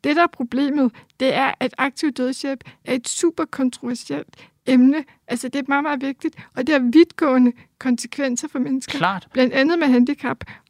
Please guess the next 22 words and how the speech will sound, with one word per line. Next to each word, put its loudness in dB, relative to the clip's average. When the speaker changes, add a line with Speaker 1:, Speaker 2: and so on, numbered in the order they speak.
Speaker 1:
Og 0
når 4
man 2
så 0
fuldstændig 0
ukritisk 0
viser -4
en 2
personlig -6
beretning, -6
så -2
laver 0
man 0
jo -4
et -10
klokkeklart -8
partsindlæg -4
Speaker 2:
Mhm. 2
Speaker 1:
i 4
den 0
debat. -8
Speaker 2:
Men 4